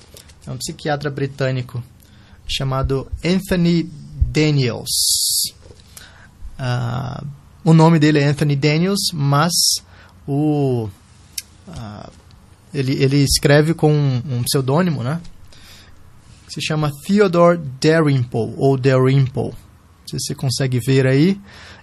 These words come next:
E eu não sei se fica espelhado pra você. Então, talvez, enfim. Mas o livro chama Podres de Mimados.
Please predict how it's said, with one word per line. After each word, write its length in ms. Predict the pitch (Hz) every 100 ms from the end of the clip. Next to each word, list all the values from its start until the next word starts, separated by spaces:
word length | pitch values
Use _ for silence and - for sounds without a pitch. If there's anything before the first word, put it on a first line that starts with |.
| -
E 40 |
eu 80 | 143
não 100 | 156
sei 200 | 143 160
se 160 | - 151
fica 720 | - 151 147 - 160 156 147
espelhado 800 | 139 - 160 143 131 139 139 123
pra 160 | 127 123
você. 480 | 120 - 127 117 - - -
Então, 280 | 127 123 120 - -
talvez, 400 | 123 117 135 123 - - - - - -
enfim. 400 | 139 127 123 117 - - - - - - -
Mas 140 | 135
o 40 | 147
livro 220 | 165 165
chama 200 | 170 160
Podres 460 | 139 - 208 190 185
de 120 | 165
Mimados. 520 | 165 143 120 127 120